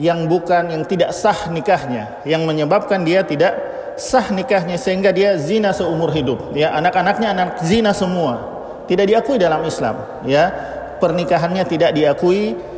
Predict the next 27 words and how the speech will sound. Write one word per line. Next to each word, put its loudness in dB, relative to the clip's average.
dalam 2
Islam. 0
Ya, 0
makanya, 2
eh, 2
kemudian 2
Allah 2
berfirman, -2
"Ulaika, 4
eh, 0
ulaika 4
yad'una 2
ilan -2
nar." 0
Mereka 2
itu 0
orang-orang 2
musyrik, 2
orang-orang 2
selain 0
Muslim, 0
ya, 2
yad'una 2
ilan 2
nar, 2
menyeru 4
kepada 2